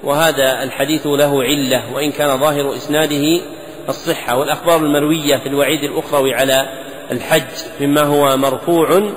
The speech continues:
لا يثبت منه شيء، وإنما فيه آثار عن عمر وعلي، أصحها ما رواه البيهقي عن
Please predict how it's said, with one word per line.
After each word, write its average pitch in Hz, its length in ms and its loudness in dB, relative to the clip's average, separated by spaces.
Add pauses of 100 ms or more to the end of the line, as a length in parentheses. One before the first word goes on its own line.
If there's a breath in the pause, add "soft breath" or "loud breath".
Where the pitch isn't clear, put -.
(600)
لا 143 440 2 (360)
يثبت 156 340 0
منه 147 300 2
شيء، 131 360 2 (220)
وإنما 151 340 2
فيه 143 380 0
آثار 139 440 2
عن 135 300 0 (640)
عمر 147 600 4 (680)
وعلي، 139 500 2
أصحها 151 500 0
ما 143 120 2
رواه 139 300 4
البيهقي 147 580 0
عن 131 340 -2